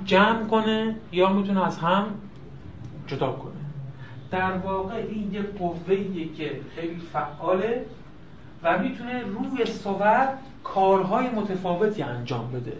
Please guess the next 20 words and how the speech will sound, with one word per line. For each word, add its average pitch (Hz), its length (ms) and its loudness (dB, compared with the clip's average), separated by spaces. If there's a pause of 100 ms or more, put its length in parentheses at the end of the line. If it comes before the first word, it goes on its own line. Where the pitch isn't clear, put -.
(500)
این 277 240 2
دو 220 140 2
قوهٔ 202 520 2
دیگه 269 420 -2 (440)
به 185 140 8
اصطلاح، 196 360 2
اه، 185 720 -2 (420)
ابن 190 240 0
سینا 220 380 0 (560)
منفعلند، 196 960 4 (1200)
یعنی 185 120 0
فقط 196 420 4
دریافت 170 420 4
کننده 175 360 2
هستن، 165 200 2
خودشون 202 420 -4
کار 233 260 0
خیلی 202 220 -2
خاصی 220 320 -2
انجام 196 440 2